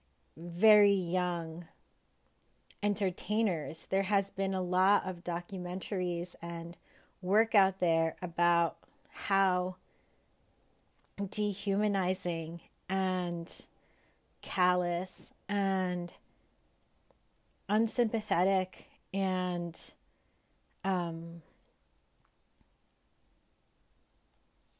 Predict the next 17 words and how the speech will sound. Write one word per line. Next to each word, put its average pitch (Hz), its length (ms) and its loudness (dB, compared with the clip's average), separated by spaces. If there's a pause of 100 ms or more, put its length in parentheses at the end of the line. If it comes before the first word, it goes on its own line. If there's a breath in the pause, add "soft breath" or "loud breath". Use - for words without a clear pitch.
(840)
yeah, 190 340 2 (200)
I 190 60 -10
think 240 300 0
that 190 360 2
exploitative 190 880 2 (120)
and 185 160 -6
commodifying 180 920 -6 (560 soft breath)
that 175 340 2
we 185 180 0
have 185 440 -4
been, 190 380 2
that 180 240 -2
our 202 160 0
culture 208 520 -4
is 170 360 -4
towards 190 540 -4
people, 190 500 -8